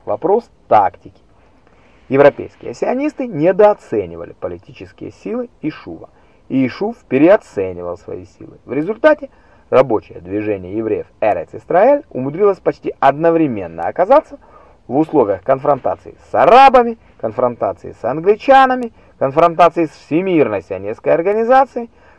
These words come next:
конфронтации с ультрарелигиозной общиной и конфронтации с движением Жаботинского, о котором речь впереди. Чуду подобно, что в таких условиях Бен-Гурион и его соратники смогли всё же стать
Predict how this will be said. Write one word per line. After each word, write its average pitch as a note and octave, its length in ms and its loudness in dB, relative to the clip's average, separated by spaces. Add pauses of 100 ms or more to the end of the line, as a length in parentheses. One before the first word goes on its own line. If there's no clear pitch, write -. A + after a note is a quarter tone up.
конфронтации G3 720 2
с - 120 -10
ультрарелигиозной G#3+ 1040 2
общиной D4 560 -2 (260)
и G#2+ 80 -14
конфронтации D#3+ 760 -2
с F#3 40 -10
движением E3 460 -4
Жаботинского, A#2 840 0
о - 80 -12
котором F#3 360 -4
речь C#3 200 -4
впереди. C3+ 540 -10 (520)
Чуду G3 760 -2 (120)
подобно, A#2 800 2
что - 180 -14
в - 60 -14
таких - 300 -10
условиях B3 520 4
Бен-Гурион G3+ 600 2
и F#3+ 40 -2
его F3+ 160 -2
соратники D#3+ 720 2 (400)
смогли E3+ 460 4
всё - 180 -2
же A#2 100 -8
стать - 280 -2